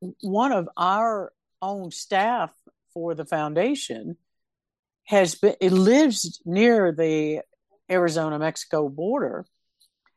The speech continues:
And he said, "Doctor Vliet, there are piles of discarded camo attire left along the highways."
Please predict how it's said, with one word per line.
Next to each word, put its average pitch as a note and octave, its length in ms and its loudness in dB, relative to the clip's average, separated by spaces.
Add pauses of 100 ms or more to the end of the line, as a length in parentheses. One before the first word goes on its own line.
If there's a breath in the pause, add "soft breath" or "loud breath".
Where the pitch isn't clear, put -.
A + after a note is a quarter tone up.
(180)
And G#3+ 180 0
he G#3+ 200 0
said, A#3 260 0
"Doctor B3 320 -2
Vliet, G#3+ 320 0
there A#3 320 0
are E3 580 -2 (580)
piles E3 880 -8 (760)
of F3+ 300 2
discarded G#3+ 1000 0
camo F#3+ 720 -4 (1080)
attire F3+ 800 -2 (680)
left G3 540 2 (180)
along F#3 520 0
the D#3+ 100 -2
highways." F3+ 880 -8